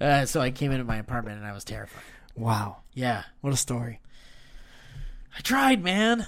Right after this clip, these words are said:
Speaker 1: I tried.
Speaker 2: Everything's gonna be
Speaker 1: But it's already,
Speaker 2: fine.
Speaker 1: like, the fucking fourth time I've tried to, like, communicate with this woman. And either she fully ignores me or screams at me like a crazy person.
Speaker 2: Well, you c-, I mean,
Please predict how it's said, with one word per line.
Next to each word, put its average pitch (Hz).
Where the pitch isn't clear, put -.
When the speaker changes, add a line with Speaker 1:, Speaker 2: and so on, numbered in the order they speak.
Speaker 1:
I 208
tried. 311
Speaker 2:
Everything's 226
gonna 131
be 123
Speaker 1:
But 349
it's 359
already, 415
Speaker 2:
fine. 403
Speaker 1:
like, 370
the 302
fucking 339
fourth 339
time 330
I've 262
tried 254
to, 240
like, 233
communicate 247
with 143
this 151
woman. 120
And 190
either 240
she -
fully 277
ignores 202
me 247
or 190
screams 185
at 113
me 117
like 117
a 117
crazy 127
person. -
Speaker 2:
Well, 247
you 208
c-, -
I 165
mean, 185